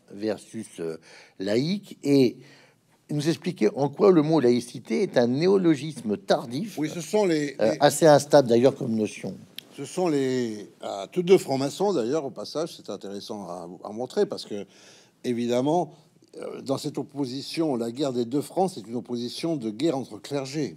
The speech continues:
Speaker 1: Hum, hum, hum.
Speaker 2: N'est-ce pas ? Et la franc-maçonnerie apporte cette dimension, euh, mystico-religieuse, au fond, euh, au positivisme dix-neuvième siècle.
Speaker 1: Elle arrive
Speaker 2: Euh,
Speaker 1: plutôt
Speaker 2: la
Speaker 1: en France au milieu
Speaker 2: c'est
Speaker 1: du
Speaker 2: la
Speaker 1: dix-huitième, hein.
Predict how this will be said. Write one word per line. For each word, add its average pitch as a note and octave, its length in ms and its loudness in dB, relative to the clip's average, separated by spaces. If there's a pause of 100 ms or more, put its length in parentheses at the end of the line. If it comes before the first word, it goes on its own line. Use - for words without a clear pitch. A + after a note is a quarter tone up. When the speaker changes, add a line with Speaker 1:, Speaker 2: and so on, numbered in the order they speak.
Speaker 1:
Hum, A2 80 -6 (320)
hum, E3 80 -10 (200)
hum. G#2+ 140 -12 (440)
Speaker 2:
N'est-ce - 160 -14
pas ? D3 180 4
Et A#2+ 60 2
la A2 100 0
franc-maçonnerie A#2+ 800 -4
apporte B2+ 560 -2
cette G#2 240 -8
dimension, A2+ 720 -4
euh, D#2+ 160 -12 (420)
mystico-religieuse, A#2 1400 0
au G#2+ 100 -4
fond, F3 460 -2 (480)
euh, A2 260 0
au - 120 -2
positivisme A#2+ 920 -2
dix-neuvième A2+ 520 -4
siècle. D#3+ 380 0
Speaker 1:
Elle A2+ 120 2
arrive B2 220 4
Speaker 2:
Euh, B2+ 60 -4
Speaker 1:
plutôt A#2+ 220 0
Speaker 2:
la B2 60 6
Speaker 1:
en A#2 60 4
France D3 260 -2 (180)
au A#2+ 120 -4
milieu A#2+ 140 -2
Speaker 2:
c'est D3+ 60 4
Speaker 1:
du D3+ 40 8
Speaker 2:
la E3 100 4
Speaker 1:
dix-huitième, A2+ 560 -2
hein. A2 140 -12